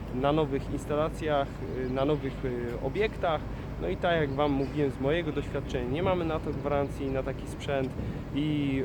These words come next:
y, w sumie tyle, ile musimy wydać na montaż do ceny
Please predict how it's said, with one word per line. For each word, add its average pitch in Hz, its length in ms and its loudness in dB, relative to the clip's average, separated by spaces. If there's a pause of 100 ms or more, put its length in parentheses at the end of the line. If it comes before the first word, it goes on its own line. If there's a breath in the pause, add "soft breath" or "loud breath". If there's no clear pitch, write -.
y, 123 340 0
w - 100 -6
sumie 151 240 2
tyle, 180 300 0
ile 151 140 2
musimy 143 320 0
wydać 135 400 -4 (160)
na 123 380 0 (120)
montaż 147 420 0
do 127 260 -2
ceny 135 400 0